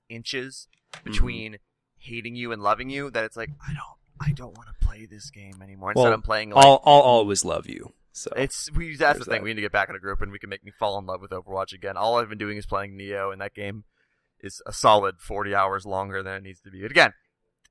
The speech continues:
Speaker 1: totally beside the point. You went to G D C. You went
Speaker 2: I
Speaker 1: to
Speaker 2: went
Speaker 1: the
Speaker 2: to
Speaker 1: Game Development
Speaker 2: G D C.
Speaker 1: Conference. Uh, you went for, you did work for P C Gamer. You did
Speaker 2: Did a little
Speaker 1: work
Speaker 2: bit for
Speaker 1: for
Speaker 2: P C Gamer.
Speaker 1: Waypoint.
Speaker 2: Yeah, doing some
Speaker 1: Uh,
Speaker 2: long-term stuff for Waypoint, and,
Speaker 1: what's the
Speaker 2: uh,
Speaker 1: other one
Speaker 2: also
Speaker 1: you did?
Speaker 2: a bit of Upload V R,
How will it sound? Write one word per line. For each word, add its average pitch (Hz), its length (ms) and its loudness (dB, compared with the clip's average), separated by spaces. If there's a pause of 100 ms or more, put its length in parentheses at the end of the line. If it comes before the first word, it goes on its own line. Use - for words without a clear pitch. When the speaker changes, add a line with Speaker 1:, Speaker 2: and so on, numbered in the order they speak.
(140)
Speaker 1:
totally 220 220 10
beside 180 200 4
the 156 80 0
point. - 220 10
You 180 120 -14
went 262 160 -8
to 196 40 -18
G 190 140 -6
D 214 80 -6
C. 170 220 -6 (140)
You 170 80 -12
went 214 80 4
Speaker 2:
I - 20 8
Speaker 1:
to 143 60 10
Speaker 2:
went 170 100 8
Speaker 1:
the 165 60 8
Speaker 2:
to 151 80 4
Speaker 1:
Game 170 100 8
Development 196 160 8
Speaker 2:
G 208 60 6
D 254 60 6
C. 208 40 4
Speaker 1:
Conference. 123 420 -2
Uh, 123 340 6
you 156 200 -16
went 170 200 -12
for, 139 460 0
you 127 160 -10
did 147 140 -16
work 135 180 -2
for - 100 -14
P - 140 -18
C 185 160 -18
Gamer. 107 320 -10 (640)
You 120 100 -12
did 131 100 -4
Speaker 2:
Did 147 100 8
a - 20 6
little 156 160 8
Speaker 1:
work - 0 -
Speaker 2:
bit 156 140 4
for 120 400 2
Speaker 1:
for - 20 0
Speaker 2:
P 160 80 -2
C 143 240 2
Gamer. 180 220 6
Speaker 1:
Waypoint. 190 160 -14 (840)
Speaker 2:
Yeah, 120 240 2
doing 135 220 0
some 101 360 2
Speaker 1:
Uh, - 40 -8 (220)
Speaker 2:
long-term 131 840 0
stuff 120 280 -2
for 135 120 -2
Waypoint, 113 580 -4
and, 127 380 -4
Speaker 1:
what's - 20 -2
the 127 60 2
Speaker 2:
uh, - 20 4
Speaker 1:
other 123 140 4
one 117 100 2
Speaker 2:
also 127 420 4
Speaker 1:
you 127 60 2
did? 123 60 -2
Speaker 2:
a 123 40 -4
bit 127 200 0
of 117 200 -2
Upload 117 380 -2
V 101 220 -8
R, - 280 -8